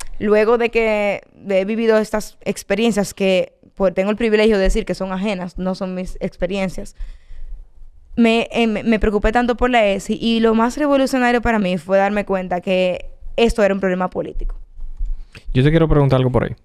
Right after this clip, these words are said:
Speaker 1: Ok.
Speaker 2: Porque yo sé que tú trabajas muy cerca de los servidores públicos
Speaker 1: Ujú.
Speaker 2: y de estos temas políticos.
Speaker 1: De el servidor público.
Speaker 2: Ah, ¿de uno solo?
Speaker 1: De José Horacio.
Speaker 2: Sí,
Speaker 1: Y
Speaker 2: pero
Speaker 1: ya,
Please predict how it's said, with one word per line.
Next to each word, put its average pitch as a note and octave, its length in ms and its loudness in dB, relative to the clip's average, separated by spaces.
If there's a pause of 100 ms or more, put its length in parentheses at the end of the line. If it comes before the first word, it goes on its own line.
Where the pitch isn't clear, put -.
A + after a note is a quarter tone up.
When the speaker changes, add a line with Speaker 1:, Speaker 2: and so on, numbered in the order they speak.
(440)
Speaker 1:
Ok. C4 100 -10 (240)
Speaker 2:
Porque B2+ 220 4
yo B2+ 100 4
sé C#3+ 140 2
que D3+ 100 4
tú C#3 800 4 (340)
trabajas B2+ 680 2 (100)
muy C3+ 240 4
cerca C3+ 560 2
de B2+ 200 0
los A#2 100 4
servidores A#2+ 400 4
públicos - 580 0
Speaker 1:
Ujú. G#2 140 -4
Speaker 2:
y A2+ 40 2
de A#2 80 4
estos A#2 220 2
temas A#2 220 2
políticos. C#3 500 0
Speaker 1:
De A3 160 0
el B3+ 180 4
servidor G#3 320 4
público. F#3+ 520 -2
Speaker 2:
Ah, E3 160 2
¿de G#3 80 2
uno A3 120 2
solo? G3+ 160 4
Speaker 1:
De A3 160 4
José A#3+ 280 4
Horacio. G3+ 420 0
Speaker 2:
Sí, - 200 4
Speaker 1:
Y E3 60 4
Speaker 2:
pero E3+ 140 4
Speaker 1:
ya, D#3+ 60 2